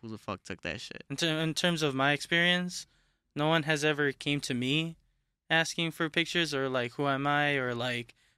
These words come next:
Speaker 2: "If I wanna, like, shoot this or that." It's more of, like, me reaching out, out there. For example, like, during Lollapalooza, they gave us this list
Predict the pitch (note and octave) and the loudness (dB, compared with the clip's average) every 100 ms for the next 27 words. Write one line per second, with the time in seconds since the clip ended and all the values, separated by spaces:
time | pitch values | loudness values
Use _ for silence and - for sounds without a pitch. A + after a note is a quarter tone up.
0 | _ - C3+ C3+ C3 B2 A#2 A2+ - D3 | _ -2 2 2 2 0 -2 -2 0 0
1 | - D3+ D3+ - C3 C#3 D3+ D3+ _ _ | 2 2 2 -2 2 4 4 0 _ _
2 | _ _ C#3+ - E3 E3+ D#3 C#3+ C#3 A#2 | _ _ -6 0 4 4 4 2 0 0
3 | C3 D3+ D3 B2 B2+ C3+ - C3 B2 C3 | 0 2 0 -2 -2 -2 0 2 2 4
4 | B2+ C3 D3+ D#3 D#3 _ _ _ _ D3+ | 2 2 2 0 -2 _ _ _ _ 0
5 | C#3+ D3+ D3+ C#3 C3 B2+ B2+ B2+ - - | 2 2 2 0 -2 -2 -2 -2 -6 -16
6 | - _ _ - D#3 D3 C#3+ D3+ - C3+ | -20 _ _ 0 2 4 4 4 0 -2
7 | C#3+ D#3+ F3+ D3+ C#3+ D3+ D3+ - C3 - | 0 0 0 0 2 0 0 -2 -4 -4
8 | A#2+ A#2+ D3 - - - | -6 0 0 0 -6 -12